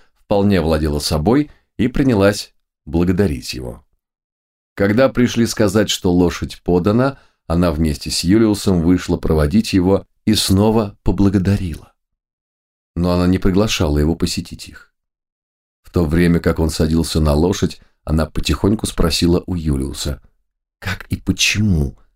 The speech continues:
Самуил Гельб очутился здесь, Юлиус?» «Клянусь тебе честью, что я и сам не знаю, как это случилось», ответил Юлиус. «Уехал», сказала Христина со вздохом облегчения.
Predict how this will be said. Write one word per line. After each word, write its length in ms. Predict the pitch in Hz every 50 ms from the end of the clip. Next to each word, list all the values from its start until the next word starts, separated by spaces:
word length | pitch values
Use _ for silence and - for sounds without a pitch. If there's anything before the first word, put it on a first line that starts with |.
| _ _
Самуил 540 | - - - 87 85 85 87 87 82 80
Гельб 420 | 73 69 - 82 87 104 120 - -
очутился 640 | - - - - - - - 80 85 98 - 120 117
здесь, 500 | 113 104 98 92 69 - - - - _ _ _
Юлиус?» 540 | _ - 123 123 90 69 58 - - - - - _ _ _ _ _ _ _ _ _ _ _ _ _ _ _ _ _ _ _ _
«Клянусь 300 | _ 67 69 76 76 69
тебе 180 | - - 76 76
честью, 400 | - - - 65 - - - 65
что 220 | - - - 73
я 180 | 71 65 69 69
и 60 | 69
сам 240 | - - - 85 78
не 100 | 71 69
знаю, 260 | 64 60 65 65 65
как 140 | - - -
это 100 | - -
случилось», 560 | - - 67 - - - 58 60 - - - - _ _ _ _ _ _
ответил 540 | 73 71 - 73 76 76 - - 67 - - _ _
Юлиус. 500 | 67 65 71 67 58 58 - - - - _ _ _ _ _ _ _ _ _ _ _ _ _ _ _ _ _ _ _ _ _ _ _ _
«Уехал», 580 | 139 131 117 95 98 104 92 82 - 92 80 69 - - - _ _ _ _ _
сказала 440 | - - - 82 73 73 80 76 73
Христина 540 | - - - 73 - - - 123 131 131
со 200 | 127 127 - 85
вздохом 560 | 76 71 67 67 82 90 87 - - 82 82 -
облегчения. 800 | - 76 67 64 71 73 - - - - - - - - - _